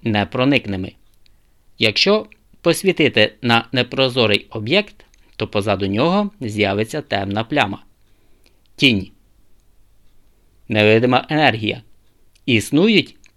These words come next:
інші види електромагнітного випромінювання, яке розрізняється за довжиною хвиль. Наприклад, радіохвилі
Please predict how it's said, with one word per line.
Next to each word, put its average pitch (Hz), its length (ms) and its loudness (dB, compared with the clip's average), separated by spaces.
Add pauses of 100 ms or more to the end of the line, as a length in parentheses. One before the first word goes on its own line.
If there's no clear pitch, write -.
(100)
інші 143 420 0
види 170 440 0
електромагнітного 110 1000 -4
випромінювання, 131 800 -2 (360)
яке - 340 0 (320)
розрізняється 113 1000 0 (160)
за 123 120 0
довжиною 110 480 0
хвиль. 120 300 0 (640)
Наприклад, 120 640 0 (120)
радіохвилі 131 840 0